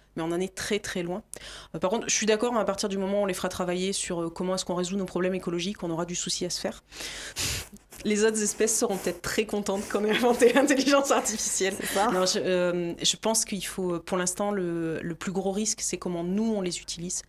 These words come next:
Speaker 1: Et, euh, et le, le danger, il n'est pas dans l'intelligence artificielle, il est vraiment dans l'utilisation qu'on peut en faire, euh, notamment, par exemple, de, de se poser la question du coût écologique de, de ces méthodes-là. Est-ce que vraiment,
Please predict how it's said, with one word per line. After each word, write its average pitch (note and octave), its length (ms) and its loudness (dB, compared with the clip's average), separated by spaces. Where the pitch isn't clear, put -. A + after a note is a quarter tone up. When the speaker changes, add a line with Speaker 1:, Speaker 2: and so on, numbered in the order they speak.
Speaker 1:
Et, F3+ 180 2
euh, E3 500 0
et F3+ 100 -2
le, D#3+ 240 -2
le E3 100 0
danger, F3 300 0
il F#3+ 80 -2
n'est E3+ 80 0
pas E3+ 140 -2
dans F#3 200 2
l'intelligence F3 500 -2
artificielle, F3 540 -4
il E3+ 120 -2
est E3+ 40 0
vraiment E3+ 340 -2
dans F3+ 320 0
l'utilisation F#3+ 760 -2
qu'on F#3 220 -8
peut F3+ 140 -6
en E3+ 80 -4
faire, - 380 -8
euh, E3+ 100 -2
notamment, F3 460 0
par E3+ 160 -2
exemple, E3+ 500 -2
de, D#3 300 -2
de D3+ 320 -6
se - 100 -6
poser D#3+ 240 -4
la D#3 100 -4
question F3 260 -4
du E3+ 120 -4
coût - 200 -6
écologique F3+ 640 -6
de, E3+ 340 -8
de D#3+ 100 -10
ces - 160 -6
méthodes-là. D#3+ 420 -8
Est-ce G3 160 0
que F#3+ 80 -2
vraiment, F#3+ 540 0